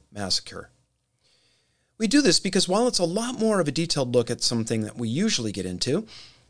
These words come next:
it illustrates the impact that the Reformation had on Europe and, I think, the modern world. John Calvin was French, but his reforming work was centered in Geneva, Switzerland.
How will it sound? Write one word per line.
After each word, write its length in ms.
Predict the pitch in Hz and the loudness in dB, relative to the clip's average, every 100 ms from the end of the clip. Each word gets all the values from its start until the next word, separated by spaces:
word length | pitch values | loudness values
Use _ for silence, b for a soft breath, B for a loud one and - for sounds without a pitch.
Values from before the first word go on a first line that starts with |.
| B _ | B _
it 220 | 240 - | -10 4
illustrates 420 | 240 294 - 226 - | 4 4 2 0 0
the 180 | 156 | -2
impact 400 | 160 180 127 107 | 0 2 2 0
that 100 | 123 | -4
the 80 | 117 | 0
Reformation 560 | 117 117 147 127 - 123 | 0 2 0 0 0 0
had 180 | 117 113 | 0 0
on 160 | 113 | 0
Europe 340 | 107 95 104 _ | 0 -2 -4 _
and, 320 | 156 185 202 - | -2 -2 -2 -4
I 80 | 175 | -2
think, 300 | 151 139 - | -2 -4 -2
the 120 | 156 | -2
modern 400 | 127 98 104 120 | 0 0 0 0
world. 460 | 143 135 104 90 - _ _ _ _ b b b b b _ | 2 4 4 0 -10 _ _ _ _ b b b b b _
John 360 | - 220 294 277 | 4 6 6 2
Calvin 440 | 175 160 151 151 | 2 0 2 0
was 160 | 135 - | 0 -2
French, 640 | - 123 101 - - - | 0 0 0 -4 -6 -2
but 140 | 135 151 | 0 2
his 280 | 180 - | 2 2
reforming 580 | 165 160 - 208 196 131 | 0 0 4 4 4 2
work 200 | 107 117 | 0 0
was 120 | 151 | 0
centered 360 | - 180 175 123 | 2 0 0 -2
in 220 | 127 131 | -2 -2
Geneva, 280 | 123 110 110 | 0 -2 0
Switzerland. 680 | - 190 180 156 120 90 | 0 0 0 0 0 -4